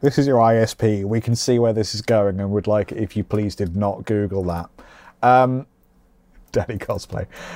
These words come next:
slash who's your daddy. I, I don't recall any big lies. I, I remember my parents telling me when I asked where babies came from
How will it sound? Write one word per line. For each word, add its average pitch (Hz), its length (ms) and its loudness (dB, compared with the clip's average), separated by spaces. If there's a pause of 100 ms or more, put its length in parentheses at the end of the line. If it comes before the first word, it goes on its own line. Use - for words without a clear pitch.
(580)
slash - 380 -4
who's 101 280 -2
your 101 80 0
daddy. 98 380 2 (420)
I, 160 560 4 (500)
I 170 240 4 (120)
don't 147 400 4 (320)
recall 117 480 2
any 110 260 -2
big 113 240 -2
lies. 107 540 -4
I, 110 240 0
I 110 200 0
remember 120 500 0
my 117 120 0
parents 113 460 -2
telling 110 320 -2
me 107 120 0
when 110 180 0
I 110 60 -2
asked 104 280 -4
where 98 100 0
babies 139 380 2
came 104 260 -4
from 95 400 -2